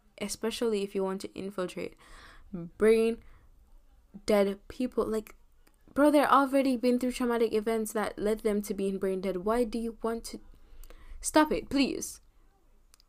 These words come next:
Please, where do y'all come up with these ideas that are so horrendous? Please. Oh my God. Then the, then the article continues to, like, quote this person and says,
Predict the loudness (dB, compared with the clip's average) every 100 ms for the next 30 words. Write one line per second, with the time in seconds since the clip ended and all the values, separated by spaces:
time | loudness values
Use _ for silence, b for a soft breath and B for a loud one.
0 | -4 4 4 4 4 6 8 8 8 8
1 | 6 2 -6 -4 -6 -4 -4 -4 -6 -4
2 | -4 -4 -2 0 -2 -4 -4 -4 -6 -10
3 | -4 -2 -2 -6 -10 b b b -20 -20
4 | -20 -20 -20 -20 -20 -20 -20 _ -10 0
5 | 2 2 0 -6 -10 -14 -20 -20 -20 -20
6 | -20 -20 -20 -20 -16 0 0 2 -4 -10
7 | -14 -18 -14 -14 -6 -2 0 -2 -4 -8
8 | -8 -4 -4 -6 -14 B B B B B
9 | B B B B B -8 -2 0 0 -2
10 | -6 -10 _ _ -4 0 0 0 0 -2
11 | -4 -20 -18 -6 -6 -2 -2 -2 0 0
12 | 0 -4 -8 -8 -6 -10 -8 -6 -6 -6
13 | -8 -6 -4 -4 -4 -6